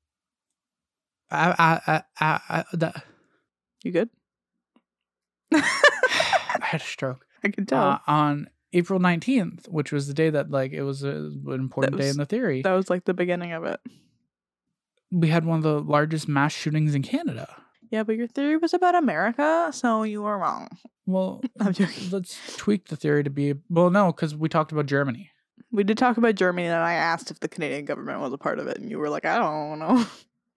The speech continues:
Speaker 2: So the answer
Speaker 1: So,
Speaker 2: is yes. <laughs>
Speaker 1: yeah. It wasn't, like, one of those, but, like,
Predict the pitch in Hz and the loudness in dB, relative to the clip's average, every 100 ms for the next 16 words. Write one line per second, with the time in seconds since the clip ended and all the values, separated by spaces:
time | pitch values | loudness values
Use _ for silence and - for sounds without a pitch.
0 | - - - _ - 175 156 160 156 151 | -20 -20 -20 _ -2 -2 0 -2 0 0
1 | 156 - - - 269 220 190 131 - _ | -2 -8 -10 -2 2 4 4 0 -16 _
2 | _ _ _ _ - 185 208 233 247 208 | _ _ _ _ -2 2 4 4 2 0
3 | 175 175 143 170 196 135 127 135 127 127 | 0 0 2 4 4 4 0 -2 0 -2
4 | 120 | -2